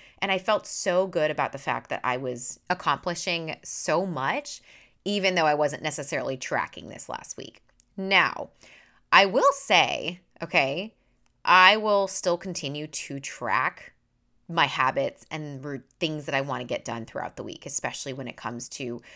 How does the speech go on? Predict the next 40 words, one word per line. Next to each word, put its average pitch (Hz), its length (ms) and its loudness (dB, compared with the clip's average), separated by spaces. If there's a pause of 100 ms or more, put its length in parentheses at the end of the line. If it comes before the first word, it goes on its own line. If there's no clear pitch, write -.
(160)
you 151 100 -8
know, 123 140 -4
working 143 480 -6
out 190 320 2
or 143 100 -8
chores 165 520 -4
or 143 40 -6
whatever. 170 380 0
Like, 135 220 -6
those 147 240 -4
are 135 40 -12
the 135 80 -6
main 135 240 -6
things 135 240 -10
that 135 80 -6
I 131 40 -6
put 131 180 -8
on 120 80 -6
my 127 80 -10
habit 131 260 -8
tracker. 135 460 -8 (320)
And 151 180 -2
then 135 80 2
I 139 120 0
do 139 460 -4 (160)
still - 280 -2
have 151 240 4
my 135 300 -2
daily 135 320 -6
sticky 135 340 -8
notes. 135 380 -6 (360)
I 151 140 4
did 165 160 -4
not 175 240 6
use 185 240 -4
those 170 200 4
this 151 140 -10
last 139 240 0
week 135 260 -10
either, 214 540 0